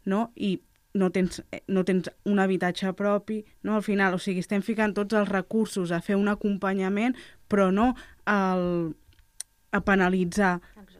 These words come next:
Speaker 1: el que fa el, el delicte, no? I hi ha tot un... que abans deia, no? És que hem de sumar tots, perquè sí, farem tot un acompanyament i aquella dona podrà dir que és,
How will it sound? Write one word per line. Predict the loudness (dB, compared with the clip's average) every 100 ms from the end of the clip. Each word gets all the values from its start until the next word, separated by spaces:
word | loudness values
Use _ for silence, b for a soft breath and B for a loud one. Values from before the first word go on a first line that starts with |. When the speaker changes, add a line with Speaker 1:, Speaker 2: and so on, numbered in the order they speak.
| -4
Speaker 1:
el | 0 2
que | 2 2
fa | 2
el, | 2 0 -4
el | -2 0
delicte, | 2 2 0 -2 -2
no? | -2 -2
I | 0
hi | 2
ha | 2 0 _
tot | 2 6
un... | 8 8 8 6 4 2 0 -4 -16 -18 -4
que | 0
abans | 2 0 0
deia, | 0 0 0
no? | -2 -2
És |
que | -2
hem | -2
de | 0
sumar | -2 -4 -2
tots, | -4 -6 -4
perquè | -2 -2
sí, | 0 -2 0
farem | 0 0
tot | 0 0
un | 2
acompanyament | 2 0 0 0 -2 -2 0 -2 B B B 0
i |
aquella | 2 2 2 0
dona | 0 0 -2 B B _
podrà | 0 4 4 4
dir | 2 -2 -4
que |
és, | -4